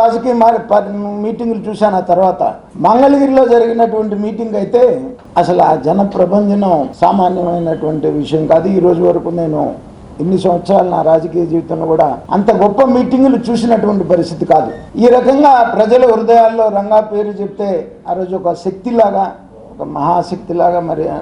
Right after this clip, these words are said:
ఉన్నటువంటి పరిస్థితిలో పరిస్థితి ఉంది. అటువంటి గొప్ప నాయకుడు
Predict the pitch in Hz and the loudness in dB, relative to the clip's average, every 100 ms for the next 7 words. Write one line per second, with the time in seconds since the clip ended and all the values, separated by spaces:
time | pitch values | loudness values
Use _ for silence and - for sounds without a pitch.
0 | - - - - - - 151 160 143 160 | -12 -18 -18 -20 -20 -12 -6 -6 -4 -6
1 | 147 143 151 - 165 147 147 120 - - | -6 -6 -6 -8 -10 -2 0 -2 -6 -12
2 | - 135 135 139 - 147 - - 139 135 | -8 -8 -8 -12 -8 -8 -6 -6 -6 -6
3 | 131 139 139 151 135 - - 123 143 180 | -4 -4 -2 -2 -2 -4 -12 -2 2 2
4 | 185 190 | 2 2